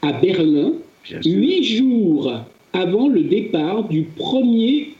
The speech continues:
Speaker 1: convoi des, qui est parti de, euh, de Compiègne pour aller à Auschwitz, le convoi numéro un, qui est,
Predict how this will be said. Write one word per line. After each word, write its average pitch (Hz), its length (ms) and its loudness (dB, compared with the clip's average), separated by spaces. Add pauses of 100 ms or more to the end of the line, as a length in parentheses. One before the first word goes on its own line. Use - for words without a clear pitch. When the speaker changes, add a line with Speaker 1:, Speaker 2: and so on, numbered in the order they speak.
Speaker 1:
convoi 180 600 2
des, 143 1080 2
qui - 80 2
est - 20 -6
parti 160 280 -2
de, 135 280 2 (320)
euh, 127 360 0 (340)
de 131 80 0
Compiègne 143 720 2
pour 160 280 2
aller 139 180 2
à 127 80 0
Auschwitz, 143 460 -2
le 127 120 2
convoi 160 340 2
numéro 131 440 2
un, 208 120 0
qui - 140 2
est, 147 100 -2